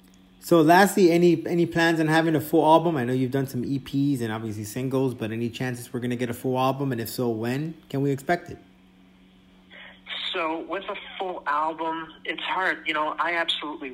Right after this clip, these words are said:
Speaker 2: want to do a full album. Uh, we have, <laughs> we probably have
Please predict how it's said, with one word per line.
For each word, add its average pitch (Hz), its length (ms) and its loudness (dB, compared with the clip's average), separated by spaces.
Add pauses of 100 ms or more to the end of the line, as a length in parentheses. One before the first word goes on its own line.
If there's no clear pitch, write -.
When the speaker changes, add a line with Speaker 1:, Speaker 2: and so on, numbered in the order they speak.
Speaker 2:
want 127 320 -2
to 156 40 -10
do 156 300 -6 (360)
a - 60 -6 (100)
full 151 220 -4
album. 156 460 -2 (240)
Uh, 123 340 -2 (480)
we 156 220 -8
have, 151 520 0 (480)
<laughs> - 480 -8
we 151 120 -6
probably 170 560 -2
have 147 340 -2